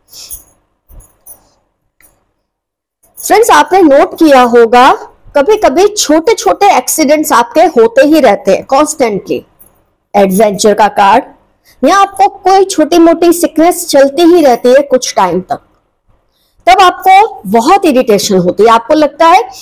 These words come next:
क्यों आपके साथ ऐसा constantly हो रहा है कि यहाँ आपके साथ छोटी-छोटी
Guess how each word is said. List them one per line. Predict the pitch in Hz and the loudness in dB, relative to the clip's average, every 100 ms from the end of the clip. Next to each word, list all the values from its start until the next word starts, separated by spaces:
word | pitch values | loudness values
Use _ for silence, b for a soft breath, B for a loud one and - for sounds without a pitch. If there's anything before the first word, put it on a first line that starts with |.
| B - | B -2
क्यों | 392 | 0
आपके | 392 277 - | 2 0 -2
साथ | 269 247 226 | -2 0 0
ऐसा | 208 - 269 | -2 -2 -4
constantly | 202 208 - 240 240 269 | -2 -4 -2 -2 0 0
हो | 240 220 | 2 2
रहा | 233 | 2
है | 226 302 | 2 0
कि | - _ 254 | -6 _ 0
यहाँ | 247 226 247 | 2 2 0
आपके | 233 - 240 | -2 -4 -4
साथ | - 254 - | 0 -2 -2
छोटी-छोटी | 202 196 233 240 247 262 277 | -4 -4 -2 -2 0 -2 -2